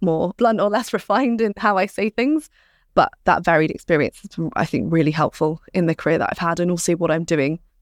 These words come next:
I've worked with retail clients, but I've also worked with some of the largest D B pension schemes in the country and applying those varied solutions. I really believe that helps us solve the issues that we come up against when working with our D C membership.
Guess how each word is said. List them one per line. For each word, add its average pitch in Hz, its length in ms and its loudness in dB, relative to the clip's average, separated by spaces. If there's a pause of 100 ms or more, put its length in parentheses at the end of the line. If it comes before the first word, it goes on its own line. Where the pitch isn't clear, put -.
(100)
I've 160 220 -6
worked 160 300 0
with 160 160 0 (180)
retail 170 360 0
clients, 185 380 -2
but - 140 -2
I've 170 120 -2
also 165 460 -2 (380)
worked 170 320 0
with 165 180 -2
some 165 160 -2
of 165 40 -2
the 165 80 0
largest 160 380 -2
D 180 120 0
B 185 120 -4
pension 180 320 0
schemes 170 560 -2
in 170 80 0
the 170 80 2
country 196 640 -2 (300)
and 160 340 0
applying 170 360 -2
those 160 280 -2 (120)
varied 160 360 -2
solutions. - 1120 -2
I 202 80 0
really 175 440 0
believe 170 540 0
that 175 180 -2
helps 180 480 -2
us - 420 -6 (380)
solve 165 800 -2
the 175 180 -2
issues 185 300 -2
that - 180 -6
we 190 100 0
come 185 200 -2
up 185 140 -2
against 202 440 -2
when 185 160 2
working 185 340 0
with 190 140 -2
our 190 100 0
D 196 140 -2
C - 160 -4
membership. 202 500 -2